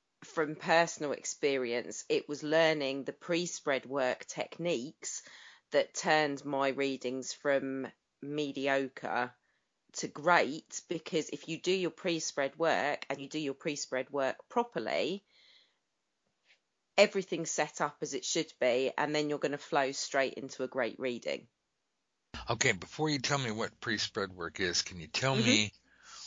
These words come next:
Speaker 2: why pre-spread work is, is the difference between an amateur and a real professional?
Speaker 1: Okay, because the difference between an amateur and a real professional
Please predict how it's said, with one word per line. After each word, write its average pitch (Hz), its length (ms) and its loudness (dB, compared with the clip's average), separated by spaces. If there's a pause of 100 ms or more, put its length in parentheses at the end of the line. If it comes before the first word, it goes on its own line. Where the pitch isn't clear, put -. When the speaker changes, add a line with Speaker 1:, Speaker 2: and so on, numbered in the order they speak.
(100)
Speaker 2:
why 95 520 4 (100)
pre-spread 90 640 -2
work 82 340 -6
is, - 480 2
is 85 200 -6
the 90 140 -10
difference 85 800 0 (760)
between - 360 -2
an 90 100 -2
amateur 90 500 0
and 87 200 -2
a 82 60 -4
real 87 360 -2
professional? - 640 -6 (3250)
Speaker 1:
Okay, 262 420 10
because 247 340 2
the 247 220 6
difference 302 400 4
between 240 360 6
an 196 120 2
amateur 190 640 6
and 160 320 2
a 160 100 4
real 165 320 4
professional 131 880 0